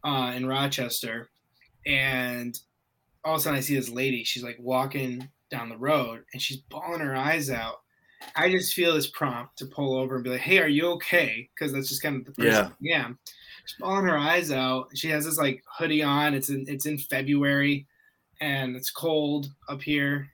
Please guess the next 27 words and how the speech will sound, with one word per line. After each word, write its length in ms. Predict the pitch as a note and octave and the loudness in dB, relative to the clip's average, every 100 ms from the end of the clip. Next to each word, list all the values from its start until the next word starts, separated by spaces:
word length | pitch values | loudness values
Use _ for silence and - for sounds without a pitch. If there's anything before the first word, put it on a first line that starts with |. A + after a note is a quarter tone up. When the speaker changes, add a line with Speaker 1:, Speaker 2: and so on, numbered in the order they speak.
| D3 | -4
Speaker 1:
And 540 | C#3+ C3+ B2+ B2 B2 _ _ _ _ _ _ _ C#3+ | -2 -2 -4 -8 -12 _ _ _ _ _ _ _ 0
I, 460 | D3 C#3+ C#3 C3+ _ _ | 4 4 2 -4 _ _
I 80 | D3+ | -4
was 80 | C#3+ | -2
like, 120 | C3 B2+ C3 - | -2 -4 -12 -8
"What 340 | D#3 C#3+ D3+ | -4 0 0
is 120 | C#3+ | 0
going 220 | C#3+ C#3 B2 | -2 -2 -2
on?" 260 | A#2+ C3 | -6 -2
<laughs> 20 | |
So 320 | C#3 - - A3+ | 4 4 4 2
I 100 | F3 | 4
pull 300 | G3+ G3+ G3 | 4 8 8
over, 400 | G#3 F#3+ F3 - - - _ _ _ | 8 6 2 0 -14 -20 _ _ _
and 320 | E3+ D#3+ D#3+ | 0 2 2
she, 120 | C#3+ E3 | 0 4
like, 160 | E3 | 4
leans 240 | D#3 F3 E3+ | 4 2 4
over 120 | E3 | 6
the 100 | D#3+ | 4
window. 280 | D#3 E3 D#3+ | 4 4 4
I'm 60 | D3+ | 4
like, 100 | D3+ | 2
"Are 20 | |
you 160 | E3+ | 4
okay?" 240 | G3+ G3+ | 4 4
She 60 | G#3 | 2